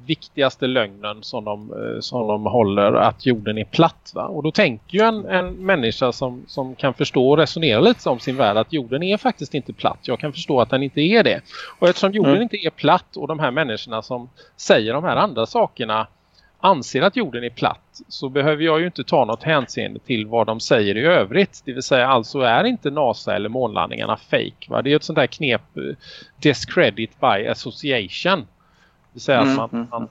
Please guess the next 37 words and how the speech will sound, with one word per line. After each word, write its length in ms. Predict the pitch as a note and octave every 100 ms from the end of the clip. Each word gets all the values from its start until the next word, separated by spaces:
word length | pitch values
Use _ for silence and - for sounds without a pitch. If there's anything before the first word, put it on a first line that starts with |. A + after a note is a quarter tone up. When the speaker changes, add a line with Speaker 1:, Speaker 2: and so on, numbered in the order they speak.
| -
Speaker 2:
mm. 120 | A#1
Speaker 1:
eh, 260 | - - D3+
så 140 | D3
att, 80 | C#3 - -
eh, 260 | G2 G2 -
ja, 260 | F3+ A#2 C#3+
det, 220 | D#3 F#3 F3+
det 120 | F3+
är 40 | F#3+
väldigt 280 | G#3+ F3+ -
mycket 560 | A3 E3 D3 D3 D3 - _ -
psykologi 760 | E3 - D3+ D3+ D3+ A2+ B2+ C#3
och, 280 | C3+ C#3+ D3 C#3 C3+ C3
och, 200 | B2 A2+ _ _ _ _ _ _ _ - -
och 260 | C#3 - -
taktik 240 | - D#3 C#3+
Speaker 2:
Ja, 160 | G3+ E3+
men 100 | B2
det 80 |
kan 160 | A2+ D#3+
Speaker 1:
i 20 |
Speaker 2:
jag 80 | C#3+
Speaker 1:
det 80 | D3
Speaker 2:
väl 100 | D3+
Speaker 1:
här. 100 | G#2+
Speaker 2:
tänka 240 | D3+ -
mig 80 | A#2
Speaker 1:
Vi 20 |
Speaker 2:
att 40 | A2+
Speaker 1:
kunnat 120 | D3
Speaker 2:
det 40 | A#2
finns 80 |
Speaker 1:
konstatera 520 | D3+ B2+ C3+ - D3+ A2+
Speaker 2:
en 60 |
Speaker 1:
genom 180 | A#2 B2+
Speaker 2:
sån. 100 | A#2
Speaker 1:
åren. 140 | B2